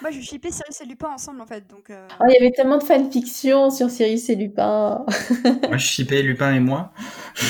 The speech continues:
Speaker 1: Ah, oui, ça fonctionne aussi. <laughs> Ça fonctionne aussi. Euh,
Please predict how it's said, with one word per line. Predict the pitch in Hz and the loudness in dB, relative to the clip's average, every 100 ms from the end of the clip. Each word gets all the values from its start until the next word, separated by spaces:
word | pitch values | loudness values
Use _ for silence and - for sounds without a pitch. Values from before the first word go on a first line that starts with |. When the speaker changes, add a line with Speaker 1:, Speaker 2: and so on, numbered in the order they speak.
| - | 4
Speaker 1:
Ah, | |
oui, | 320 339 349 311 370 277 339 339 311 - 269 277 339 359 320 302 427 466 466 - | 6 8 6 4 2 2 -2 0 -2 -4 -6 -4 -2 -2 -4 -2 0 0 -2 -16
ça | - - | -16 -16
fonctionne | 330 330 349 | -14 -8 -8
aussi. | 311 320 _ - - 440 - 415 - 466 277 - 285 - - _ _ _ _ - - - - - 254 | -8 -18 _ -20 -12 -10 -6 -4 -2 0 0 0 -4 -4 -12 _ _ _ _ -20 -20 -20 -20 -20 -20
<laughs> | - | -16
Ça | - | -16
fonctionne | 254 247 - 285 277 | -16 -20 -18 -16 -14
aussi. | 247 - 247 277 _ _ _ _ - | -14 -14 -16 -18 _ _ _ _ -12
Euh, | 233 240 240 240 | -10 -8 -8 -10